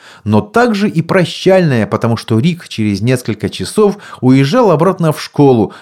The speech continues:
поэтому чувства счастья и грусти немного перемешались. У ведьмы не было много времени для подготовки,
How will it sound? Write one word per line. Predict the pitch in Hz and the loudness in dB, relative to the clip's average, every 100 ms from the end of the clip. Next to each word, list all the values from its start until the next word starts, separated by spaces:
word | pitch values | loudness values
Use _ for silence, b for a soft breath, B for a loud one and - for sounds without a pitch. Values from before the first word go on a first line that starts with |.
| B | B
поэтому | 120 120 131 123 | 0 2 0 -2
чувства | - 170 156 - 107 | -2 -2 -2 -2 -4
счастья | 101 - 151 - - | -4 0 0 0 -4
и | 95 | -6
грусти | 95 190 269 - 196 | -2 0 0 -2 -6
немного | 165 98 90 180 135 | -4 -4 -2 -2 -2
перемешались. | 120 110 117 98 87 - 64 53 - - _ _ _ _ _ _ _ _ _ _ | -4 -4 -4 -6 -8 -10 -10 -10 -12 -20 _ _ _ _ _ _ _ _ _ _
У | 170 | 2
ведьмы | 226 233 233 247 | 4 2 2 0
не | 269 | 0
было | 180 113 113 | 0 0 0
много | 135 143 151 | 0 2 2
времени | 185 214 143 113 | 2 2 2 0
для | 110 | 0
подготовки, | 120 135 147 139 107 - - | -2 0 0 0 -2 -4 -10